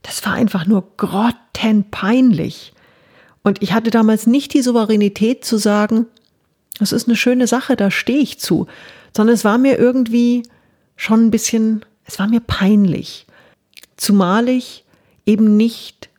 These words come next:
von tiefem Herzen daran geglaubt habe. Ich habe sehr viel Positives darin gesehen, aber ich habe nie Sai Baba als Gott gesehen. Ich habe nie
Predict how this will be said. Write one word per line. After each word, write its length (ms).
von 180
tiefem 300
Herzen 400
daran 240
geglaubt 720
habe. 320
Ich 100
habe 120
sehr 160
viel 160
Positives 840
darin 300
gesehen, 440
aber 140
ich 140
habe 460
nie 600
Sai 240
Baba 480
als 540
Gott 380
gesehen. 540
Ich 160
habe 240
nie 520